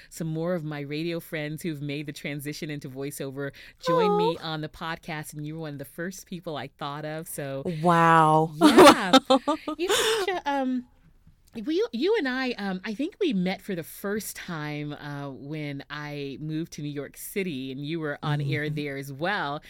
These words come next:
Speaker 1: But I had
Speaker 2: Mm-hmm.
Speaker 1: definitely heard of you before that, because people would always tell me they thought that I sounded like you, or that you sounded like me.
Speaker 2: Oh my gosh.
Speaker 1: <laughs> And,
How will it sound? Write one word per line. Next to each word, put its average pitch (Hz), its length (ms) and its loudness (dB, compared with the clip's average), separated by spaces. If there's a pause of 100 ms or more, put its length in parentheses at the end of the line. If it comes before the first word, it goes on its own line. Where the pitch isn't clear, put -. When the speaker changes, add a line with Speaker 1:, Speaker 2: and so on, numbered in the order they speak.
(280)
Speaker 1:
But 196 120 0
I 190 160 2
had 170 100 -2
Speaker 2:
Mm-hmm. 185 100 -8
Speaker 1:
definitely 254 400 0
heard 233 320 0
of 196 80 -4
you 175 120 -2
before 208 400 0
that, 156 240 -4
because 208 280 -8
people 247 220 -4
would 202 180 -4
always 196 320 -2
tell 214 220 -6
me 185 120 -2
they 160 140 -2
thought 160 320 -4
that 160 200 -6
I 160 140 -4
sounded 170 400 -4
like 147 220 -6
you, 147 180 -4
or 139 80 -4
that 143 140 -4
you 175 160 -2
sounded 151 340 -4
like 151 160 -6
me. 170 400 -2 (120)
Speaker 2:
Oh 349 280 12
my 403 180 10
gosh. 277 440 12 (220)
Speaker 1:
<laughs> 523 180 10
And, 277 240 12